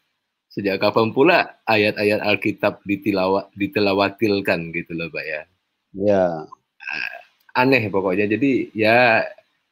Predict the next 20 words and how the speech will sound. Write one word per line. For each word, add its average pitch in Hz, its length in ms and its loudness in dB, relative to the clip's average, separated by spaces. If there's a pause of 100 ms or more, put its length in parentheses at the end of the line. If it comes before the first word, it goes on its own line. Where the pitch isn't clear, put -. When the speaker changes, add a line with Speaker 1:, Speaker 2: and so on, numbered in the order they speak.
(640)
Speaker 1:
tadi 127 300 6
yang 147 140 8 (540)
disampaikan 101 760 -2 (540)
Pak - 340 -4
Liendo 107 640 2
kalau 80 220 -2
nggak 80 160 -8
salah, 78 240 -4
Pak, 76 160 -6
ya, 73 140 -6 (260)
itu 117 400 -2
bagus 87 360 0
Speaker 2:
Iya. - 60 -6
Speaker 1:
yang 78 120 -4
dia 78 200 -6
sampaikan 78 420 -6
tuh. 80 120 -8
Artinya 92 400 -2 (320)
dia, 90 280 -2
dia 87 260 -2